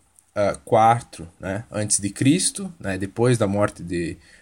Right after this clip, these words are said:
Aristóteles, depois da morte de Alexandre, né, ah, nasce o estoicismo com Zenão. Zenão é o fundador do estoicismo e ele vai até o finalzinho,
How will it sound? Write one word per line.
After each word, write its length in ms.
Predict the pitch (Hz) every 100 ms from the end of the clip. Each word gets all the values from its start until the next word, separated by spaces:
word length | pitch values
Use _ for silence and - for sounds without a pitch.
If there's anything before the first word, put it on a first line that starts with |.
| -
Aristóteles, 760 | - 95 - 113 117 117 95
depois 360 | 92 92 107 104
da 100 | 101
morte 320 | 98 98 -
de 80 | 95
Alexandre, 760 | 92 87 - 110 139 165 104
né, 240 | 92 110 156 - - - - _ -
ah, 600 | 110 107 104 101 95 - - _ 123
nasce 320 | 113 113 -
o 20 |
estoicismo 880 | - 127 127 - 139 151 175 196 214 - -
com 180 | - 139
Zenão. 560 | 120 127 117 113 151 202 139
Zenão 500 | 110 110 113 131 117
é 100 | 104
o 80 | 101
fundador 680 | - 110 104 90 104 120 - _ _
do 100 | 110
estoicismo 840 | 104 - 104 - 131 151 180 220 - - - _
e 380 | 147 190 226 - _
ele 220 | 147 147 143
vai 280 | 127 143
até 320 | 156 156 139 151
o 60 |
finalzinho, 920 | 156 180 170 165 127 123 160 165 101